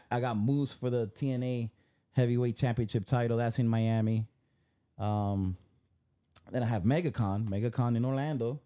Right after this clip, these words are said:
If you guys wanna know where I'm at, just hit the subscribe button, follow him, follow me, and, uh, hit me up, send me a message. I'm easy to contact.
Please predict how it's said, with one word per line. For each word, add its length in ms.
If 140
you 60
guys 220
wanna 160
know 80
where 140
I'm 120
at, 260
just 280
hit 180
the 80
subscribe 520
button, 360
follow 260
him, 180
follow 320
me, 320
and, 380
uh, 400
hit 180
me 140
up, 340
send 240
me 60
a 40
message. 400
I'm 140
easy 180
to 60
contact. 640